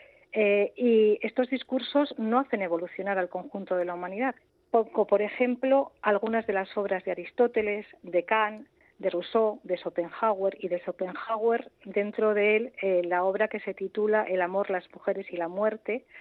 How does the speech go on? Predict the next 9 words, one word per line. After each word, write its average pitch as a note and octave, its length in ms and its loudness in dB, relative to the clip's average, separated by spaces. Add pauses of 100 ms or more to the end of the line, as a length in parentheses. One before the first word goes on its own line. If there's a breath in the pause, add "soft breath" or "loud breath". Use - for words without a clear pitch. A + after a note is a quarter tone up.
(480 loud breath)
donde G3+ 640 2
la G3 140 2
conclusión G3+ 640 0
que C4 120 0
sacas B3+ 380 -4
de F3+ 80 -12
su - 180 -12
discurso A#3+ 600 -4
filosófico B3 840 -4